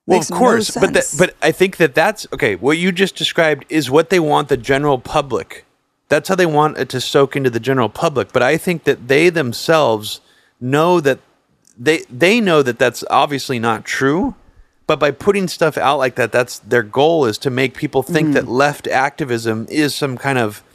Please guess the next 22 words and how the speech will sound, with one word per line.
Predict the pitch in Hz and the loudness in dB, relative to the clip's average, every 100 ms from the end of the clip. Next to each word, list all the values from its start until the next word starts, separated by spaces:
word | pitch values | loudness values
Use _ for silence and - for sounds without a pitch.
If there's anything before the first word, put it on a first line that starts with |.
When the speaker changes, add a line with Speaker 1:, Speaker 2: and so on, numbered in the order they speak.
| _ _ _ _ _ 135 | _ _ _ _ _ -6
Speaker 1:
non-organic | 135 139 156 175 151 139 117 135 139 135 | 0 4 4 4 2 0 0 0 0 -2
phenomenon | 135 117 135 143 120 107 | -2 2 2 2 -2 -2
that's | 104 | -4
been | 123 104 | -6 -2
boosted | 123 135 - 123 | 0 0 -2 -2
by | 117 113 | 0 0
the | 113 | 0
Russian | 110 117 113 | 0 -2 -6
government. | 101 110 82 57 _ _ _ _ | -4 -4 -6 -18 _ _ _ _
You | 143 | -4
know, | 139 123 | 0 0
we | 165 | 2
were | 185 156 | 2 0
calling | - 156 156 | 0 0 0
it | 117 | -2
McCarthyism | 110 - 143 151 127 117 113 107 104 - _ _ _ _ _ | -4 0 0 0 -2 -2 -2 -6 -8 -12 _ _ _ _ _
more | 113 120 175 | -4 2 2
than | 165 | 2
a | 110 | -2
year | 98 98 | -2 -2
ago, | 92 98 95 127 - _ _ _ _ | -2 0 -2 -2 -10 _ _ _ _
v-, | 113 | -16